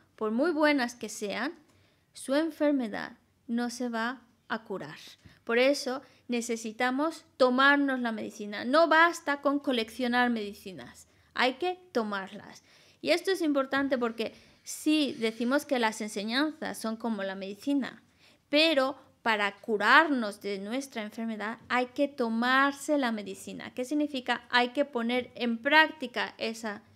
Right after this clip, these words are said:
esas enseñanzas. Y eso está en nuestras manos. También es verdad que co-, no vamos a ser capaces de ponerlas en práctica en la perfección a la primera, ni a la primera se van a quitar todas nuestras emociones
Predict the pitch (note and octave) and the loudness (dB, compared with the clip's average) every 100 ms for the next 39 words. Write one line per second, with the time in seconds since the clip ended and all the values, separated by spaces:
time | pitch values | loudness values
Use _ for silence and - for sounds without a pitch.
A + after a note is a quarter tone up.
0 | _ - B3 B3 G#3 G#3+ G#3+ G3+ G#3 G3 | _ -8 -6 -6 -8 -10 -10 -10 -10 -12
1 | - - - C4 F4 E4+ D#4 C#4+ C4+ B3+ | -14 -18 -4 2 2 0 -4 -2 -2 -2
2 | B3 G#3+ G#3 F#3+ F#3+ G3+ - - _ B3+ | -6 -10 -10 -10 -12 -16 -20 -20 _ -2
3 | C4 D#4+ G4 D#4 D4+ C#4+ C4 A3+ - - | 2 2 0 0 0 4 4 4 -4 -14
4 | - A#3+ A3+ - - B3 C#4 C4 A#3+ A#3+ | -6 -6 -6 -12 -4 0 0 0 -2 -4
5 | B3+ A#3+ A#3+ A#3 A3+ A#3 A#3+ - C4 B3+ | -4 -6 -6 -4 -2 0 -2 -2 -4 -4
6 | - B3 A#3+ A3 A3+ A3+ B3 B3+ B3 A3+ | -2 -2 0 -4 -2 -2 0 -2 -2 -2
7 | A#3 A#3 B3 B3 B3 B3 A#3 A3 A3 - | -2 -2 -2 -2 0 0 -4 -2 -6 -8
8 | G#3 - A#3 A#3 A#3 G#3+ A3 G#3+ C4+ G4 | -10 -4 -4 -2 -4 -4 -6 -4 -4 -4
9 | - A3 A#3 A#3 A3+ G#3 G#3 G#3+ A3 A#3 | -4 -2 0 0 0 -2 -4 -8 -4 -6
10 | A#3 G#3+ A3+ A3+ G#3 A3 A3 A3+ A3 A3 | -6 -6 -6 -8 -6 -8 -6 -4 -2 -4
11 | A3 A3 G#3+ G#3 G3+ G#3+ G#3 G3+ | -6 -8 -6 -8 -6 -8 -8 -8